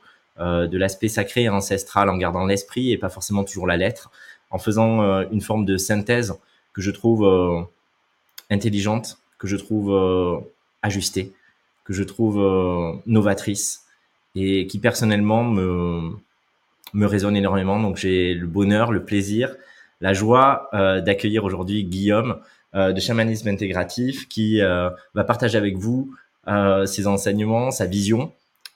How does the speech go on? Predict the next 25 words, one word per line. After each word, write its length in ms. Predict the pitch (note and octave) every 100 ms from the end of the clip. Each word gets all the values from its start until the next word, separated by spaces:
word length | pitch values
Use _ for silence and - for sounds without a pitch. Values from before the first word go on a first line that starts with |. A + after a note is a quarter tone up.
| G2
euh, 360 | F#2+ F#2 F#2 -
et 80 | G2
qui, 120 | G#2
je 120 | F#2+
l'espère, 460 | F#2+ - A2 A#2+ G2
va 100 | F2+
semer, 440 | - G2 G#2+ A2+
euh, 140 | F#2 E2 - _ _ -
euh, 240 | F#2 F#2
dans 140 | F#2+
vos 140 | G#2 B2
esprits, 600 | A#2+ G#2+ - A#2+ B2+ B2+
euh, 120 | F#2
des, 320 | F2+ F#2 F2
des, 160 | F2 F#2
des 140 | F2+
pistes 260 | F2+ A2 -
d'inspiration 760 | F#2 G2 - G2+ G2 - A2
pour 300 | A2 G2 -
oser 220 | A2 G#2 A2+
vous 140 | G2+
déployer 500 | F#2+ - F2+ F2+ G2 - - _
et 80 | F#2
trouver, 500 | F2+ G#2+ G#2 A#2+ A#2+
euh, 220 | G2+ F2